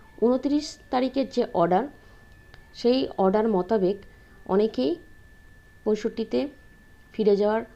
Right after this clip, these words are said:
সিদ্ধান্ত সেদিনই নিয়ে ফেলেছেন এবং তিরিশ তারিখেই অনেকে কোর্ট কেসে চলে গেছেন। সেই কোর্ট কেসগুলো কিন্তু হাইকোর্ট থেকে দেখা যাচ্ছে যে পেন্ডিং অবস্থায় রেখে দেওয়া হয়েছে। এরকমই একটি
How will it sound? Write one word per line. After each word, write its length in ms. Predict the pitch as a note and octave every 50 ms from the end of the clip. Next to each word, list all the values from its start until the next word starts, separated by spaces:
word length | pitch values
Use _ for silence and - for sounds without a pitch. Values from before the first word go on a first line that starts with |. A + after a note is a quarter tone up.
| - - - -
সিদ্ধান্ত 400 | - - G#3 E3+ - A3 G#3 G3+ A#3
সেদিনই 420 | A#3+ - G#3 F3+ F3+ F#3+ G#3 G#3+ G#3 G3
নিয়ে 140 | G3 G3+ G3
ফেলেছেন 360 | G3 G3 F#3+ G3 G3 B3 B3+ C4+ - - - - - -
এবং 180 | G3 A3 C4 C#4+ C#4+ - - - - - - - - - - - - - - - - - - - - - - -
তিরিশ 260 | - B3+ A#3 C#4+ C#4+ -
তারিখেই 320 | - C4+ C4+ C4 D4 D4 C#4+
অনেকে 300 | - - G#3 A3 G#3 B3 A#3+
কোর্ট 240 | - - A3 G#3+ - - - - - - - - - - - - - - - - -
কেসে 220 | - A#3+ A#3 A#3+ A#3+
চলে 240 | - A3+ G3+ G3 G3
গেছেন। 280 | G3+ G3 G3 - C4+ D4 - - - - - -
সেই 240 | - - C4 C#4 D4+ F4 E4+ - -
কোর্ট 180 | - A3+ A3 G#3+ -
কেসগুলো 360 | - A#3 A3+ A#3 - A#3 A#3
কিন্তু 300 | - A#3 A#3 G#3 - C4 D#4 - - - - - - - -
হাইকোর্ট 320 | - G3 G3 G3 G#3+ G#3+ -
থেকে 180 | - B3 A3+ A#3+
দেখা 200 | G#3+ F#3 - G#3+
যাচ্ছে 280 | G#3 G#3+ G#3+ G#3+ - C#4 C4
যে 120 | - B3+ F#4 - - - -
পেন্ডিং 320 | - B3 A3+ A#3 G#3+ A#3+ A3+ A3+
অবস্থায় 320 | G#3 G3+ G#3 G#3 - A#3+ G#3+
রেখে 160 | F#3+ F#3+ G3+
দেওয়া 180 | D#3+ D#3+ D#3 D3+
হয়েছে। 300 | D#3 D3+ D3+ D3+ - - - - - - - - - - - - - - - -
এরকমই 420 | A#3 B3 B3 C#4 D4+ D#4 E4+ F4 F4+ -
একটি 260 | - A#3+ - - B3+